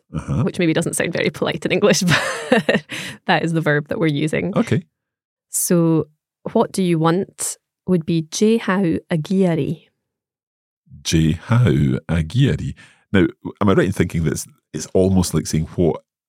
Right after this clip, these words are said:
Speaker 1: are you
Speaker 2: Are
Speaker 1: wanting?"
Speaker 2: you wanting? Exactly. How did you
Speaker 1: Okay.
Speaker 2: guess?
Speaker 1: <laughs> I mean, this, this verb form that we're using, ac plus the, the iari in this case. So,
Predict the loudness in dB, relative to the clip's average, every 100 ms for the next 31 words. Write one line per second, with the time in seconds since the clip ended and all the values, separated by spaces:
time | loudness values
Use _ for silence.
0 | -4 -2 0 0 2 4 2 0 -2 -6
1 | -6 -4 -2 -2 -2 -4 -4 -4 -2 0
2 | 0 0 0 0 -2 -6 -6 -6 0 2
3 | 2 0 -2 -2 2 4 4 2 0 -2
4 | 0 2 2 0 -2 0 0 0 0 0
5 | 0 -2 -2 -2 -2 -12 -16 _ -2 -2
6 | -2 -4 -2 0 0 -2 -2 -4 0 2
7 | 4 2 0 -2 -4 -6 -8 -6 -6